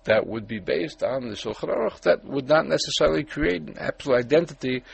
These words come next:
between the laws of the state and the laws of halacha. So this is the dilemma that we are in. As I said, the poskim,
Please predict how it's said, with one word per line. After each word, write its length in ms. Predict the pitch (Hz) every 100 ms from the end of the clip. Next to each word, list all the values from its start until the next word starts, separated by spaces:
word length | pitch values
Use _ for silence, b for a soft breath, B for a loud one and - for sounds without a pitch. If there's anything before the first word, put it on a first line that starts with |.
| B B _
between 420 | - - 135 135
the 80 | 117
laws 320 | 113 123 120
of 100 | 110
the 60 | 113
state 340 | - 160 147
and 140 | 117 110
the 40 |
laws 260 | 107 110 104
of 120 | 95
halacha. 420 | 90 - - - _ _ _ _ _ _ _ _ _ _ _ _ _ - - B B B B
So 160 | - -
this 240 | 196 -
is 120 | 151
the 80 | 131
dilemma 480 | 131 135 143 139 117
that 140 | 107
we 160 | 113 113
are 120 | 104
in. 240 | - 160 170
As 200 | 123 113
I 100 | 104
said, 260 | 170 151
the 80 | 107
poskim, 640 | - 123 - - 120 95